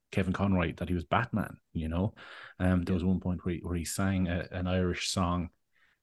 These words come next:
Speaker 1: um, and it was just a lovely evening, and, um, it, it, it was nice to kinda have that personal experience with him. And you're right, like, the more you've said it to me, it, it is starting to feel very transactional.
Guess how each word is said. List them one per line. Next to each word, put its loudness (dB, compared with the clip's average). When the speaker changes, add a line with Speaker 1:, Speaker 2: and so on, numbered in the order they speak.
Speaker 1:
um, -4
and -2
it 0
was 2
just -2
a 6
lovely 8
evening, 6
and, 0
um, -2
it, 0
it, 0
it -2
was -4
nice 2
to -6
kinda 2
have 2
that 0
personal 0
experience -2
with 0
him. 2
And 0
you're 2
right, 6
like, -4
the 2
more 8
you've 2
said 2
it -8
to -6
me, -2
it, -2
it 6
is 6
starting 4
to 0
feel 2
very 4
transactional. -2